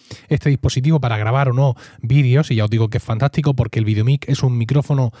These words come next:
de condensador y ya sabemos que los micrófonos de condensador que son tipo cañón, en realidad proyectan mucho, ¿no? Es, es, es como tener lo mejor de dos mundos. Tienes la calidad del condensador y luego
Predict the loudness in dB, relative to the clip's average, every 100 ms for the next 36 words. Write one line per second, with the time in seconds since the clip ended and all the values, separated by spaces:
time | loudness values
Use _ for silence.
0 | -20 -8 -2 0 0 0 0 2 2 2
1 | 0 0 2 2 0 0 0 2 2 2
2 | 2 2 0 0 0 2 2 0 -12 -20
3 | _ -2 0 0 0 0 0 -2 -2 0
4 | 2 2 0 -8 -20 -6 -2 0 2 2
5 | 0 0 0 0 0 -2 0 -2 -2 -2
6 | -2 -2 -2 -4 -4 -6 -4 -2 -2 0
7 | 0 0 0 0 2 2 0 0 -4 -2
8 | 0 -2 -6 -18 -20 -10 -4 -2 0 0
9 | 2 2 2 0 0 0 2 2 0 0
10 | 0 2 2 2